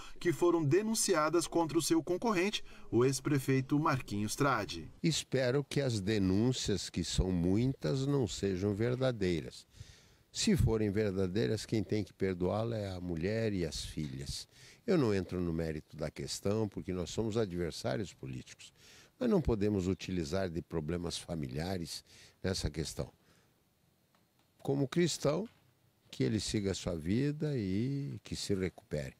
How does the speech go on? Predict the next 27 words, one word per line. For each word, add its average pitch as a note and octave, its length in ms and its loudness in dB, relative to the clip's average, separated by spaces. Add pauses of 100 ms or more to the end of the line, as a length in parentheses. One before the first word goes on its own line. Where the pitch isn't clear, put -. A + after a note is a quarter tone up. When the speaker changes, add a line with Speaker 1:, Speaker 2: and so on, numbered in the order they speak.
(180)
Speaker 1:
Ainda D#3+ 460 2
sobre D#3+ 340 2
a D3 80 2
corrida C#3+ 300 4
eleitoral, E3 500 4
o F3+ 80 8
ex-governador D3+ 720 4
e C3+ 40 2
pré-candidato D3 840 0
diz D3 220 2
estar C#3+ 340 2
gostando E3+ 640 2
e F#3+ 160 -2
que G3 140 -4
está D#3+ 340 0
preparado F3 720 2
para A#2 180 2
o G2+ 60 -2
segundo G#2+ 400 0
turno. B2 520 2
Speaker 2:
Primeiro F#3 380 4
turno C3 340 2
vencido, C3 680 2
a F2+ 40 2
dois F#2+ 240 2
de A2+ 100 0
outubro, F3 600 2